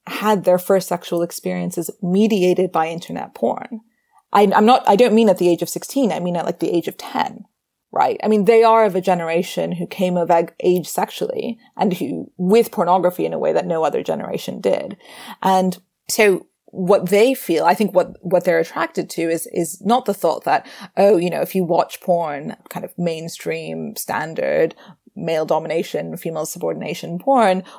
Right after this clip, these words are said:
what happens is you go out and, and dominate women, or as a woman, you act subordinate.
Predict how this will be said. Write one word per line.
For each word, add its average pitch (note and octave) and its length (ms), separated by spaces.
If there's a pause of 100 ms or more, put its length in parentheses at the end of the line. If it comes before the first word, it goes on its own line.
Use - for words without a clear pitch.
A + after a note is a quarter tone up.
what F#3 140
happens F3 360
is F3 160
you F3 100
go E3+ 300
out D3+ 240
and, E3 300 (200)
and F3 160
dominate E3 640 (160)
women, F#3 460
or D3 320
as F3 120
a E3+ 60
woman, D#3+ 300
you D#3 300 (100)
act - 240
subordinate. - 640